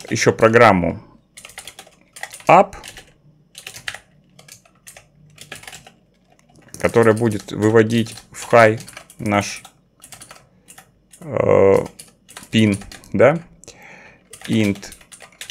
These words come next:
int pin и down, которая будет выводить, э, наш пин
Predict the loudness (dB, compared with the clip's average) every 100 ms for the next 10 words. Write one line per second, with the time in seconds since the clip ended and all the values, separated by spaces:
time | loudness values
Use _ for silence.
0 | -6 -4 -4 -6 -10 -4 -2 -2 -6 -18
1 | -20 -20 -20 -20 _ _ _ -20 -20 _
2 | _ -20 _ -20 -20 -20 _ -16 -14 -4
3 | 2 2 2 -2 -10 -2 2 4 2 0
4 | 0 -4 -18 _ _ _ -20 -20 -20 -20
5 | -20 -20 -20 -20 -20 -20 -20 -20 -20 -20
6 | -10 -2 2 2 0 -2 -4 -10 -10 -8
7 | -6 -8 -14 -14 -8 -8 -8 -6 -2 -2